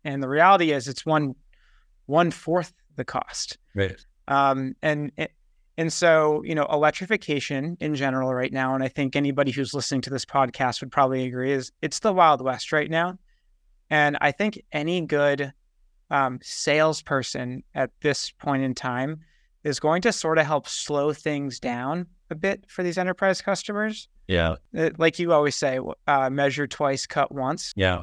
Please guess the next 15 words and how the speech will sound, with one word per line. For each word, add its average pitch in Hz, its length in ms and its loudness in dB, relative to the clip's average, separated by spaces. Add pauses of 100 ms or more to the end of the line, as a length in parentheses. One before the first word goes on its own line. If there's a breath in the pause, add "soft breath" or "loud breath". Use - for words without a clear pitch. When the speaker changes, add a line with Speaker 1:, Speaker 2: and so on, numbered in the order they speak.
Speaker 1:
Um, 135 300 0
that's, 147 360 6 (100)
that, 156 280 4
that's 156 300 4
what's 165 200 0
needed 143 300 -2
in 131 120 -4
this, - 400 -8
in 147 120 -6
this 131 220 -4
industry 135 440 -6
right 127 220 -4
now. 135 280 -4 (180)
Speaker 2:
Yeah. 92 260 2 (160)
Speaker 1:
And, 147 160 -2